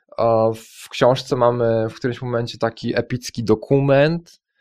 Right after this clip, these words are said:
e, wokół którego wszystko się toczy. Dokument, e, o którym wspominano w artykule prasowym, o którym opowiadałem już dzisiaj.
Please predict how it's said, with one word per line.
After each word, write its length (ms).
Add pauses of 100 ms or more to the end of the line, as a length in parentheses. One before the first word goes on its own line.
(300)
e, 140
wokół 320
którego 340
wszystko 300
się 140
toczy. 440
Dokument, 720
e, 340
o 140
którym 380
wspominano 1040 (280)
w 280 (480)
artykule 540
prasowym, 520
o 60
którym 320
opowiadałem 720
już 120
dzisiaj. 420